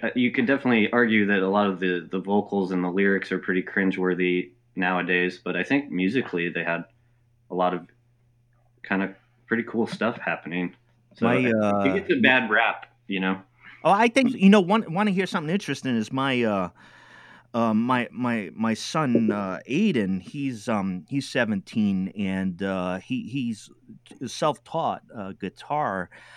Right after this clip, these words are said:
Speaker 2: uh, just really obsessive into music like I am, and, uh, is a really good, um, uh, uh, guitar player. Um, but,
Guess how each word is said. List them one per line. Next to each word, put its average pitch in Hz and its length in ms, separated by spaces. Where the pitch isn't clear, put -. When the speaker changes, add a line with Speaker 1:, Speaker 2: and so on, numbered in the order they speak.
Speaker 2:
uh, 101 380
just 107 380
really 104 800
obsessive 101 640
into 101 240
music 95 480
like 90 220
I 92 200
am, 90 480
and, 87 320
uh, 82 280
is 82 140
a 90 60
really 92 300
good, 78 400
um, 78 400
uh, 78 520
uh, 80 200
guitar 147 400
player. 80 480
Um, 98 440
but, 98 320